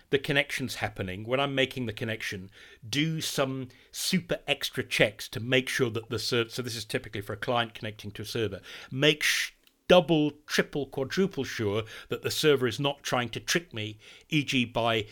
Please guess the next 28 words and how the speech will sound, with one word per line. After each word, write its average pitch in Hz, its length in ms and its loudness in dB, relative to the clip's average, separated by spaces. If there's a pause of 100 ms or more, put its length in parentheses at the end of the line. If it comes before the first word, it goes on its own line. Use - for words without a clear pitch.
(140)
giving 123 260 0
me 120 140 2
a, 110 100 2 (180)
a 117 80 -4
fake 120 360 0
certificate - 720 -6
that 107 240 -6
claims 117 400 -2
to - 140 -10
represent 107 500 -4
a 104 60 -4
site - 340 -4
that 101 120 -6
it's 104 160 -10
not 104 160 -4
entitled 101 480 -6
to. 87 140 -16 (360)
So - 120 -6
it's - 100 -2
actually 156 280 4
supposed - 520 4
to 160 60 -2
make 131 240 -4
you 120 80 -4
more 135 260 2
secure. 110 480 -8 (580)
Um, 123 340 -2 (680)
unfortunately, 123 920 2